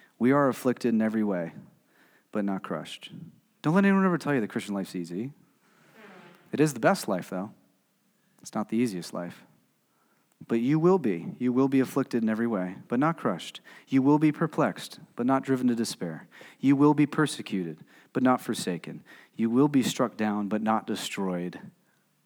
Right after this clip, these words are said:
Always carrying in the body the death of Jesus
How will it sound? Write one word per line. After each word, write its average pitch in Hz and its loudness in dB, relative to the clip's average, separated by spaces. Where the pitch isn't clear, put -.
Always 180 -4
carrying 175 -2
in 160 0
the 175 0
body 135 0
the 135 -2
death 131 -2
of 131 -4
Jesus 160 -2